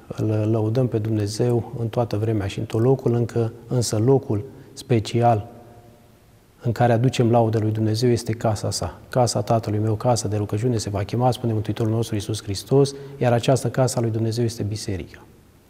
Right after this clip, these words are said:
În biserică, unde se săvârșesc cele șapte laude, în biserică, unde se săvârșesc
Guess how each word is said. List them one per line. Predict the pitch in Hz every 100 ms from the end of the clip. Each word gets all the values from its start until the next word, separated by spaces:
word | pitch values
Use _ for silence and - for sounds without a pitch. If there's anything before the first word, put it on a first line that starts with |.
| - - - - -
În | 127
biserică, | 120 165 160 160
unde | 143
se | 135 -
săvârșesc | - 123 123 143 139 - - - - -
cele | - 123
șapte | 113 139 120 107
laude, | 101 110 110 127 151 - - - - -
în | -
biserică, | 131 123 151 143 139
unde | 131
se | 120
săvârșesc | 123 123 123 - 135 -